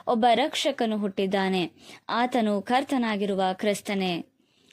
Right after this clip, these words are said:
ಲೂಕನು ಬರೆದ ಸುವಾರ್ತೆ, ಎರಡನೇ ಅಧ್ಯಾಯ, ಹತ್ತು ಮತ್ತು ಹನ್ನೊಂದನೇ ವಚನ. ಕ್ರಿಸ್ತನು, ಅಂದರೆ ನಮ್ಮ ವಿಮೋಚಕನು, ಈ ದಿನದಲ್ಲಿ ಹುಟ್ಟಿದ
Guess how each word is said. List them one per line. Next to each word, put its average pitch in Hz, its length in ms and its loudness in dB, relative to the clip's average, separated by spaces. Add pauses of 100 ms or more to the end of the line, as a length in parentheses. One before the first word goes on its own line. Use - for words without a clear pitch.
(240)
ಲೂಕನು 247 420 0
ಬರೆದ 190 280 0
ಸುವಾರ್ತೆ, 190 540 -2
ಎರಡನೇ 262 520 0
ಅಧ್ಯಾಯ, 196 600 -4
ಹತ್ತು 214 360 -6
ಮತ್ತು 190 320 -6
ಹನ್ನೊಂದನೇ 185 500 -4
ವಚನ. 170 340 -6 (1800)
ಕ್ರಿಸ್ತನು, 392 500 -2
ಅಂದರೆ 196 480 -2
ನಮ್ಮ 240 200 0
ವಿಮೋಚಕನು, 226 840 -2
ಈ 349 260 0
ದಿನದಲ್ಲಿ 285 440 0
ಹುಟ್ಟಿದ 247 380 -2